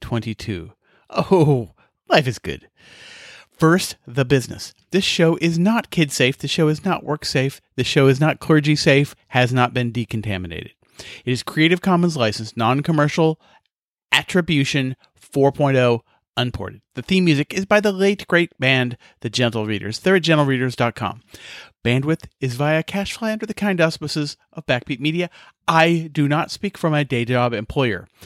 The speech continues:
I will tell you that as of, uh, the last show, I'm not speaking for a different day job employer than I was previously not speaking for. I ain't speaking for either <laughs> one of them right now, but it's a different thing. I will talk about that,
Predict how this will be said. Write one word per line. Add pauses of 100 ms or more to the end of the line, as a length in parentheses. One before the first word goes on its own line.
(340)
I
will
tell
you
that
as
of, (100)
uh,
the
last
show, (360)
I'm
not
speaking
for
a
different
day
job
employer
than
I
was
previously
not
speaking
for. (240)
I
ain't
speaking
for
either
<laughs>
one
of
them (460)
right
now, (320)
but
it's
a
different (180)
thing.
I
will
talk
about
that,